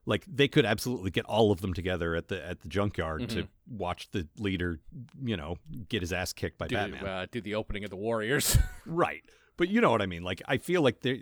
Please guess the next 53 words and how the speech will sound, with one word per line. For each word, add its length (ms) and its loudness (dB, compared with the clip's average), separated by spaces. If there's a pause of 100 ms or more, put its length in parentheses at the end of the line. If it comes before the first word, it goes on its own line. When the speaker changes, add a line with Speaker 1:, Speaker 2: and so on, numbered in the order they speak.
(140)
Speaker 1:
if 160 -2
there 100 4
was 140 0
a 40 -6
big 200 0
enough 220 -4
event, 340 -2
they 100 -4
would 120 -2
all 120 -2
get 140 -10
together. 400 -14 (640)
But 120 -2
for 120 2
the 80 4
most 220 2
part, 180 -2
you're 100 -6
right. 200 -4
They 80 -4
Speaker 2:
Mm-hmm. 40 -12
Speaker 1:
probably 320 -4
operate 400 -10
in, 220 -16
in 180 -14
little, 280 -14 (260)
just 220 -12
little 160 -8
clubhouses. 680 -10 (500)
Speaker 2:
So 140 -2
I 60 6
Speaker 1:
But 80 0
Speaker 2:
would 120 -6 (120)
absolutely 460 -8
watch 260 -8
a 40 -16
scene 280 -12
now 280 -10
that's 220 -16
just 320 -12 (200)
the 100 -4
opening 300 -4
of 40 -6
the 60 -8
Warriors 520 -8
with 200 -10
just 200 -12
all 160 -8
the 100 -12
gangs 340 -8
based 320 -8
on 120 -4
various, 460 -8